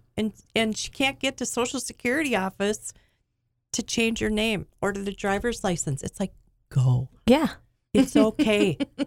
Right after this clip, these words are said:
Speaker 2: And you're not like,
Speaker 1: It's
Speaker 2: "Take your
Speaker 1: all
Speaker 2: time
Speaker 1: right.
Speaker 2: out," you know, like, "Mark your
Speaker 1: Yeah.
Speaker 2: time out." Yeah, it's
Speaker 1: No.
Speaker 2: just like, whatever.
Speaker 1: You don't,
Speaker 2: Mm-hmm.
Speaker 1: if you trust them,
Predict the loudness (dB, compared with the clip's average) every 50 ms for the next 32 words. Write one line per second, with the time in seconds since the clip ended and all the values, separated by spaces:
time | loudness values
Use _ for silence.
0 | -8 _ 2 6 8 8 8 8 8 8 6 6 6 4 2 0 2 2 2 2
1 | 2 4 4 4 6 6 6 4 4 6 4 4 6 6 6 6 4 4 2 0
2 | 0 2 4 4 2 2 0 2 4 4 4 6 4 2 4 4 4 4 4 4
3 | 2 2 0 -2 0 2 4 4 4 4 4 4 2 4 2 2 2 2 -2 -4
4 | -4 -4 -4 -2 -2 -4 -2 0 0 2 4 4 4 4 4 2 -2 -2 -6 -16
5 | -20 _ -20 _ _ _ _ _ _ _ _ _ _ _ _ -2 -2 -2 -2 0
6 | 0 2 2 2 2 -2 -4 -2 -2 -2 -2 -4 -10 -14 _ -12 -4 -2 -2 -2
7 | -2 -4 -8